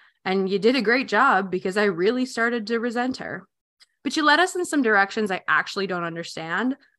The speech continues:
When the end is so unexpected, I feel confused as a fan. It felt like we missed something, which we've been saying all season. And personally, when outcomes happen,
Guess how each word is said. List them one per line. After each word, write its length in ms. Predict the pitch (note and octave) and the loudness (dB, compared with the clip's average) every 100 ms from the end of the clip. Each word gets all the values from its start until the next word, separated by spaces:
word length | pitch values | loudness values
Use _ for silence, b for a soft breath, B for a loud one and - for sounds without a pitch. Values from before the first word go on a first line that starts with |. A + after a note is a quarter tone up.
| _ - | _ 2
When 140 | A3+ | 4
the 140 | A#3 - | 4 2
end 180 | G#3 D#4+ | 2 2
is 180 | D#4 | 0
so 240 | - F#3 F#3+ | -2 0 0
unexpected, 680 | F#3+ F3+ - E3 - A#3+ A#3 _ - | -2 -4 -4 -4 -2 -4 -4 _ -2
I 160 | G3 A3+ | 0 0
feel 180 | D4 | -2
confused 500 | C#4+ A#3 G#3+ F#3 D#3+ | 0 -2 0 -2 -2
as 120 | D3+ - | -6 -10
a 60 | |
fan. 420 | - C2+ D2+ G#3 - _ _ _ _ _ _ _ _ G3+ | -8 -8 -6 -10 -16 _ _ _ _ _ _ _ _ -4
It 120 | G3+ | 0
felt 120 | B3+ | 0
like 120 | D#4 | 2
we 120 | C#4+ | 4
missed 340 | B3 A3 A3+ - | 6 4 2 -2
something, 500 | F#3 F3+ D#3 E3+ G#3+ b b | -6 -6 -8 -6 -8 b b
which 140 | G#3+ | -6
we've 100 | A3+ | -2
been 120 | G#3 G3+ | -2 0
saying 280 | A3+ G3 - | -2 -2 -2
all 180 | F3 G#3+ | -4 -4
season. 580 | - G3 D3+ C#3+ G3+ - _ _ _ - | -6 -6 -6 -8 -10 -12 _ _ _ -4
And 120 | G3 | -4
personally, 560 | - F#4 D4+ A#3 G#3 G3 | 0 0 2 2 4 2
when 260 | - G3+ G3+ | 0 0 2
outcomes 420 | C#4 - C#4 C4+ | 0 2 -2 0
happen, 380 | D#4 F4 F4+ | 0 0 -2